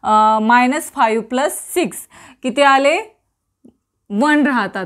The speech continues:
मग मोठ्या संख्येत चिन्ह प्लसला प्लस upon टू. दोनने भाग द्या. बे एक बे, बे आठी सोळा, हाच राहिला एक, बे पंचे दहा.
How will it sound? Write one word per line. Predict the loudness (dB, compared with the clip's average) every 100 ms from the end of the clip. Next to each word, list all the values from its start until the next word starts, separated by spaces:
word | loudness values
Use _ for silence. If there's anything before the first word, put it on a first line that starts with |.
| -6
मग | -4
मोठ्या | -2 -2 -4 -6
संख्येत | -6 -4 -4
चिन्ह | -6 -6 -2 0 0 -2 _ -8
प्लसला | -6 -6 -8 -10
प्लस | -10 -12 -12 -16 _ -20 -4
upon | -2 2 2 2 0 -6 -12 _ _ _ -8
टू. | -8 -8 _ _ -4
दोनने | 0 2 2
भाग | 0 0 0
द्या. | 0 0 -2 -4 _ _ _
बे | -6 0 2
एक | 2 0 -6
बे, | -4 0 2 2 -2 -8 _ -16
बे | -4 0 2
आठी | 0 -2 -4 -2 -2 -4 _ _ _
सोळा, | -14 -2 2 4 4 4 0 -12 _
हाच | -12 -12 -10 -6 -4 -2 -2
राहिला | -4 -2 -2
एक, | -2 0 2 0 -4 _ -20 _
बे | -4 2 2
पंचे | 2 -4 -4 -4 -4 -2 -4
दहा. | -4 -4 -6